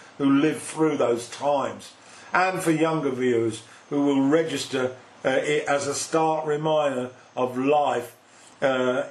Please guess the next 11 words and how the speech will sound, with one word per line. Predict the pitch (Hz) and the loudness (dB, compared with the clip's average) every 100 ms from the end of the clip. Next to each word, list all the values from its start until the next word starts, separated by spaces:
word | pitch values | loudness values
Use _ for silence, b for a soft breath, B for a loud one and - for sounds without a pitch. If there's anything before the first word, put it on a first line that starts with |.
| - | -4
in | 156 | -4
the | 143 | -2
sixties | - - 190 185 - 131 123 - - | -6 -4 -2 -2 -4 -4 -4 -6 -8
in | 160 143 | -8 -4
the | 139 | -2
north | 135 151 156 156 | 0 2 2 0
of | 135 | -2
England | 151 147 117 120 120 B B B | -2 -2 -2 -4 -6 B B B
in | 127 127 | 0 4
working | 139 139 131 135 123 | 4 4 0 -6 -4
class | 139 131 127 123 - | 0 2 2 0 -6